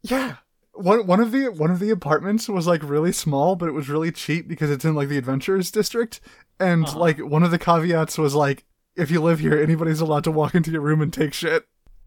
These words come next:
Speaker 2: Oh, <laughs> that's pretty cute.
Speaker 1: Yeah, it's cute. And then the other thing
Speaker 2: Mm-hmm.
Speaker 1: that I'm excited about is, uh, the second season of a show that first came out in two thousand nineteen.
Speaker 2: Okay.
Speaker 1: Uh, and that is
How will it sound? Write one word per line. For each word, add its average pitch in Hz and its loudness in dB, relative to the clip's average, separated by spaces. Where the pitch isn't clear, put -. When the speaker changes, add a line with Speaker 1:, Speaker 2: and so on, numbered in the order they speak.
Speaker 2:
Oh, 180 -6
<laughs> - -
that's 170 -6
pretty 147 -6
cute. 113 -10
Speaker 1:
Yeah, 175 0
it's - -14
cute. - -2
And 175 -2
then 180 2
the 156 2
other 233 2
thing 139 -4
Speaker 2:
Mm-hmm. 165 -16
Speaker 1:
that 147 -10
I'm 135 -6
excited 131 -4
about 120 -6
is, 131 -6
uh, 131 -4
the 123 -8
second 143 -6
season 165 0
of 131 -6
a 135 -2
show 139 -2
that 127 -6
first - -8
came 139 -6
out 123 -4
in 123 -6
two 143 -12
thousand 127 -4
nineteen. 120 -6
Speaker 2:
Okay. 143 -8
Speaker 1:
Uh, 131 -2
and 131 -4
that 151 0
is 135 -2